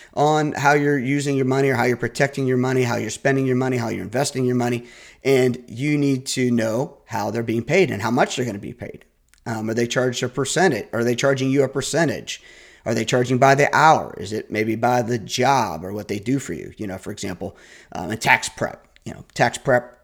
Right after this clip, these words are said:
is charged by the job. Okay, if you want me to do your taxes, it's gonna be a hundred and thirty-five dollars. Okay, great. You know that going in,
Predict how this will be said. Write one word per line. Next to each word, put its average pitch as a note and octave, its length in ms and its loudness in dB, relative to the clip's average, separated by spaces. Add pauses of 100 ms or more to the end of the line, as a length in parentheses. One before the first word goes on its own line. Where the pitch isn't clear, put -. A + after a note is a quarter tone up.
is A2 180 -6
charged A2+ 320 0
by G#2+ 160 -2
the A2+ 120 -2
job. A2 320 0
Okay, C3+ 240 0
if C3 100 -10
you C#3 80 -2
want C#3+ 140 0
me C#3 60 0
to B2+ 80 0
do B2+ 60 -4
your C3 120 -2
taxes, D3 420 2
it's B2 140 -6
gonna A#2+ 140 -6
be A#2 100 0
a G#2+ 40 -2
hundred G#2+ 200 -4
and G#2 100 -12
thirty-five F#2 380 -8
dollars. - 380 -16
Okay, D#3+ 260 2
great. C#3 300 0 (100)
You A#2 180 -2
know C3 140 2
that - 200 -2
going G#2+ 280 -4
in, - 320 -2